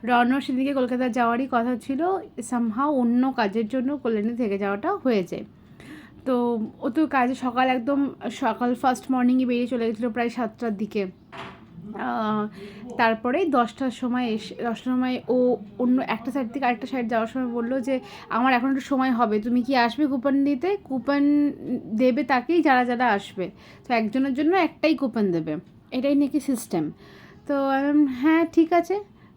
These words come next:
উম, আমি আসছি, তুমি তাহলে এক-, একবার এসো।" তো একবার just টেন মিনিটসের জন্য এসে কুপনটা কেটে আমাকে just কোনো রকমে বাড়িতে নামিয়ে দিল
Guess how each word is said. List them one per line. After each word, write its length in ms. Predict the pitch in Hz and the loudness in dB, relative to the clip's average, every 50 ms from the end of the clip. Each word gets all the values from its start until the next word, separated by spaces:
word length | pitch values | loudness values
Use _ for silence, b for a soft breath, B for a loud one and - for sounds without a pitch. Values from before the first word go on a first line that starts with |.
| B | B
উম, 580 | - 254 254 262 262 262 262 254 254 240 - 233 - - | -10 -6 -2 0 0 2 2 0 0 -2 -6 -8 -10 -4
আমি 580 | - 262 262 269 262 262 254 254 254 254 247 - - | 0 2 2 4 4 4 2 2 2 0 0 -2 -2
আসছি, 480 | - 208 269 254 - - - 349 349 330 | -2 -2 -2 -2 -4 -4 -2 0 0 0
তুমি 220 | - 311 277 277 | 0 0 0 0
তাহলে 180 | 262 277 262 262 | 0 0 0 0
এক-, 280 | 254 247 247 - - - - | 0 -2 -4 -10 -20 -12 -8
একবার 300 | 254 247 233 240 262 254 | -6 -4 -2 -2 0 0
এসো।" 320 | 269 269 - - - 311 294 - - - B B B B B B B B - - | 0 0 -2 -2 -4 -6 -6 -8 -16 -20 B B B B B B B B -14 -6
তো 80 | - 277 | -2 0
একবার 380 | 254 233 220 208 220 262 254 | 0 0 0 -2 -2 -2 -2
just 380 | 220 220 - 254 269 294 - - | -2 -4 -4 -4 -4 -4 -2 -2
টেন 180 | 277 262 226 | 0 0 2
মিনিটসের 300 | 240 240 233 233 - 240 | 2 0 0 -4 -6 -4
জন্য 200 | 233 254 247 269 | -4 -2 0 0
এসে 360 | 262 233 220 214 - 359 403 392 | 0 -2 -2 -2 -2 -2 -2 -2
কুপনটা 460 | - 254 208 - 220 220 214 226 240 | -2 -4 -4 -2 -2 -2 -2 -4 -6
কেটে 360 | 233 - 214 208 208 - 320 | -6 -4 -6 -4 -2 -2 0
আমাকে 300 | 320 294 311 330 320 415 | 0 0 -2 -4 -6 -8
just 280 | 359 359 381 339 - - | -6 -6 -6 -8 -8 -6
কোনো 200 | - 233 240 262 | -4 -4 -2 -2
রকমে 340 | 247 226 226 - 233 262 285 | -2 -2 -4 -4 -4 -2 0
বাড়িতে 320 | 254 214 190 190 185 247 | 0 0 -2 -2 -2 -2
নামিয়ে 340 | 226 208 180 185 190 208 226 | -2 -2 -2 -2 -2 -2 -4
দিল 220 | 226 262 254 349 | -4 -4 -4 -4